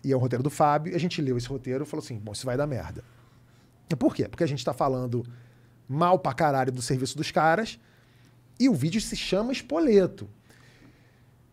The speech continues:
E aí, o que que a gente vai fazer? Puta, vamos fazer, vamos fazer, vamos fazer, vamos fazer, vamos fa-,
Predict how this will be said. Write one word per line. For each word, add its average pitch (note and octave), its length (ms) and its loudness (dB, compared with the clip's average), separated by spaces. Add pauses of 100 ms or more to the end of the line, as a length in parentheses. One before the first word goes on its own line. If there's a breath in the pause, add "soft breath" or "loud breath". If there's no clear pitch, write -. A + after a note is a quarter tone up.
(140)
E C4 140 2
aí, A#3+ 220 8
o - 40 0
que - 100 -14
que C#4+ 60 -2
a - 20 0
gente C#4 180 -2
vai A#3+ 100 2
fazer? D#3 340 -2
Puta, G#3+ 360 -4
vamos G3+ 240 -12
fazer, D#3 440 -6
vamos F3+ 180 -12
fazer, D3 240 -10
vamos G#3+ 260 -4
fazer, E3+ 240 -2
vamos G3+ 160 -4
fazer, G3 140 -4
vamos C4+ 120 -6
fa-, D4 60 -4